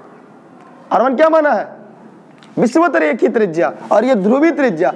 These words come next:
अगर विषुवत रेखी त्रिज्या ज्यादा है, ये कम है, इसका मतलब पृथ्वी पूरी तरह से गोली, यह स्पष्ट हो गया। अगर दोनों गोला होता, जैसे अभी सर पढ़ाएंगे, गोला है वृत्त, तो एक वृत्त के अंदर अन-, अनंत त्रिज्याएं होती हैं,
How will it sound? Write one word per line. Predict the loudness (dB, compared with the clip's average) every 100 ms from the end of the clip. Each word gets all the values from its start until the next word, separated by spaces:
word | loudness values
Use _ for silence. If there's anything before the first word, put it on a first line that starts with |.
| -4
अगर | -2 0
विषुवत | -2 -2 -2 -2
रेखी | -2 -2 0
त्रिज्या | 0 0 2 0
ज्यादा | 0 -2 0
है, | 0 0 0
ये |
कम | 0 -2 -2 0
है, | -2 -6 -8
इसका | -2 -2
मतलब | 0 -2
पृथ्वी | -2 -2 -2
पूरी | 0 2 2
तरह | 0
से | 0
गोली, | 2 4 4 2 -2 -14 -20 -20 -20 -4
यह | 0 0
स्पष्ट | 0 0 2
हो | 0 0
गया। | -2 -10 -16 -20 -20 -20 -10 -2
अगर | 2 2
दोनों | 2 2 2
गोला | 4 4 4
होता, | 2 0 -2 -2 -4 -2
जैसे | 0
अभी | 0 0 -2
सर | -2
पढ़ाएंगे, | -2 -2 0 0
गोला | 2 2 4
है | 4
वृत्त, | 4 0 -2 -20 -12 0
तो |
एक | 2 2
वृत्त | 0 -2
के | 0 0
अंदर | 0
अन-, | -2 0
अनंत | 2 2 0 0
त्रिज्याएं | 0 0 0
होती | 0 0
हैं, | -4